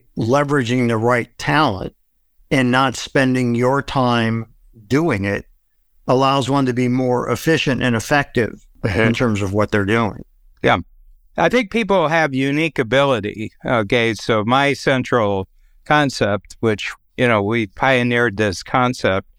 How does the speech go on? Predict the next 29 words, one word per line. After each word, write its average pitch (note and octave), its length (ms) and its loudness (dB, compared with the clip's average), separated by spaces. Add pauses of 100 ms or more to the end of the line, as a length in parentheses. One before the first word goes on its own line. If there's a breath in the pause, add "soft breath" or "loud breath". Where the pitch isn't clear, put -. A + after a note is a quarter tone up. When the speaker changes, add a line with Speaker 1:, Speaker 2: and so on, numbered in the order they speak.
(440)
Speaker 2:
you're D3 200 2
born D#3 420 2
with G2 220 0
it. G2+ 180 -4
I A#2+ 160 2
don't C3+ 220 2
think B2+ 240 -2
it's G#2+ 260 -2
acquired. G2+ 760 0
I A2 120 0
think B2 260 -4
you're A2 120 0
born A2 360 0
with B2 180 0
it, D3 200 -4 (100)
and G#2+ 220 -2
you're G#2+ 180 0
born C#3 640 0
with A2+ 460 0 (500)
a A#2 120 2
particular, A#2+ 1080 0 (540)
I'm B2+ 80 -2
trying D#3+ 220 4
to C#3 80 -4
fight C3 260 0
the A#2+ 80 0
right A2+ 320 2
word, C3+ 500 0
but A2 240 2